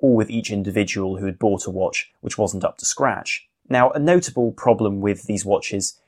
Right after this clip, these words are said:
is quality control where casing is concerned. Now,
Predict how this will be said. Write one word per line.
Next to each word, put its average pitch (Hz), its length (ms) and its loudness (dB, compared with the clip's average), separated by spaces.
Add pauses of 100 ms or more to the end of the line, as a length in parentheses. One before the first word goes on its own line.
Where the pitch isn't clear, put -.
(160)
is 117 220 0
quality 117 380 2
control 107 320 2
where 98 120 4
casing 104 520 -4
is 92 100 -6
concerned. 92 600 -4 (220)
Now, 139 300 -2